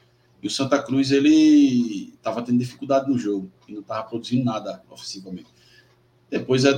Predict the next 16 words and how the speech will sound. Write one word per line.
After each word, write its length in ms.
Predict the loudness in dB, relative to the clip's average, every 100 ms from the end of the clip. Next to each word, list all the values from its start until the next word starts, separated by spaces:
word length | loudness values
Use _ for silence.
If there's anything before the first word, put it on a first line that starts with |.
| 0
Zé 160 | 0
Teodoro 320 | 2 2 2 0
fez 180 | -2
uma 80 | -2
substituição, 1000 | -4 -4 -4 -4 -2 0 2 2 4 2
acabou 320 | 0 0 0
corrigindo 560 | 0 0 0 0 2 2
o 60 | 0
erro. 280 | -4 -6 -16 _ _ _ _ _ _ _
O 60 | -16
Santa 180 | -10 -2
Cruz 160 | 0
mudou 200 | 2 2
a 40 | 0
postura, 500 | -4 -2 0 2 2
acabou, 400 | 2 2 2